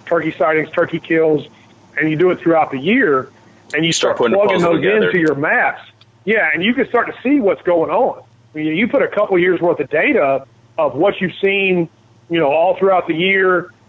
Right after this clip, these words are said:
Speaker 1: You can see where the deer tend to hang out at this time of the year versus this time of the year, like,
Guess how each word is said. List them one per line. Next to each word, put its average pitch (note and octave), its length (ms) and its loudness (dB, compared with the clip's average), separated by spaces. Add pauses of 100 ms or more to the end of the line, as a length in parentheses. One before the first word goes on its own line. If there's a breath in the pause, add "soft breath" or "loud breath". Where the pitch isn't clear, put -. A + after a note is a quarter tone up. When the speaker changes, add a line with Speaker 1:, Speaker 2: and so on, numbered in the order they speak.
Speaker 1:
You E3 120 -2
can D3+ 140 0
see G3 180 0
where F3 220 2
the E3+ 100 0
deer F#3 340 2
tend G3 240 -2
to E3 60 0
hang F3+ 240 -2
out F3 300 -2
at C#3 120 -4
this F#3+ 220 0
time G3+ 160 -2
of F#3+ 40 0
the G3 80 0
year G#3+ 260 0
versus C#3+ 360 -4
this F#3+ 180 0
time G3+ 200 0
of G3 60 2
the F#3+ 60 2
year, G#3+ 280 2
like, C#3+ 320 0